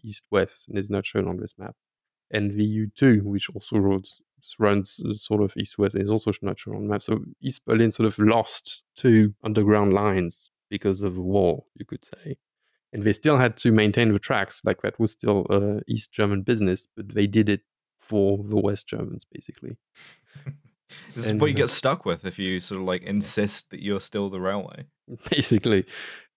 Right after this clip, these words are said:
Speaker 1: And on the right side, you can see a picture of, uh, Potsdamer Platz, the underground station for the S-Bahn, which was built by the Nazis, interestingly, in nineteen thirty-seven,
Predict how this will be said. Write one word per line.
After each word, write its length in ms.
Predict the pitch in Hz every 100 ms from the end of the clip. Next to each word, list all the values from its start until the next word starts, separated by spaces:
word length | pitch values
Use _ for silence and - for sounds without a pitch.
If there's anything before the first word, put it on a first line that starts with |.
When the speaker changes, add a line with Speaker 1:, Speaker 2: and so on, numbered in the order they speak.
| _
Speaker 1:
And 220 | 117 110
on 200 | 110 107
the 360 | 107 104 101 104
right 180 | 117 131
side, 160 | 127
you 60 | 117
can 140 | 113
see 180 | - 113
a 80 | 104
picture 320 | - 110 113
of, 160 | 104 107
uh, 80 |
Potsdamer 420 | 101 110 - 90 90
Platz, 300 | 127 - -
the 220 | 117 110
underground 400 | 107 107 107 107
station 360 | - 110 - 113
for 120 | 107
the 160 | 107
S-Bahn, 340 | 110 - 123 113
which 140 | 117
was 140 | 208 160
built 260 | 139 131
by 140 | - 113
the 120 | 113
Nazis, 480 | 101 107 - 117 127
interestingly, 500 | - 117 - 131 -
in 40 |
nineteen 280 | 117 120 -
thirty-seven, 640 | - 110 101 - 135 131